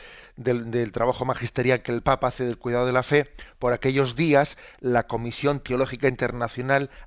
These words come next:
había sacado un documento hablando de este aspecto, diciendo que obviamente Jesucristo había fundado la Iglesia. Hombre, no en el sentido de que había hecho un acto fundacional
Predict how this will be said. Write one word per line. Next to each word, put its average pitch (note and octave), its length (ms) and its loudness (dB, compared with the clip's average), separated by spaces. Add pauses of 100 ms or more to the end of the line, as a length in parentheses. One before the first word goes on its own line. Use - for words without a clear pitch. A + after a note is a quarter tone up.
(100)
había C#3 600 2
sacado B2 400 -4
un C3 80 -6
documento C3+ 600 -2
hablando C3+ 420 0
de G#2 180 -4
este A2+ 200 -4
aspecto, B2 440 -2
diciendo A2+ 320 -10
que A#2 200 -8
obviamente B2 720 0 (380)
Jesucristo B2 640 -2
había C3 360 2
fundado A2 460 -6
la G#2 100 -8
Iglesia. A#2+ 380 -4 (200)
Hombre, C3 220 0
no D3 160 2
en D3 60 4
el C#3+ 120 4
sentido C3+ 480 2
de C3 140 0
que B2+ 220 4
había B2+ 360 4
hecho C3 280 -4
un C#3 180 0
acto C3 280 -2
fundacional C3 840 0